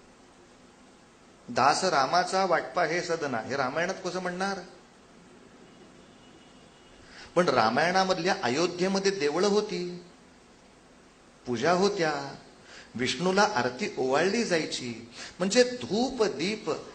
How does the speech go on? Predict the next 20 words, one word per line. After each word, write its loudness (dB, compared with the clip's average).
या 4
पद्धतीनं 2
पूजाविधी 0
महाभारतातही 0
आहे, -2
रामायणातही -4
आहे, -4
त्याच्याही -2
आधीच्या -2
काळात -6
आहे. -6
मग 0
ते 4
धूप -2
दीप 0
झाल्यानंतर 0
सगळे 4
काय 0
म्हणत -2
होते? -6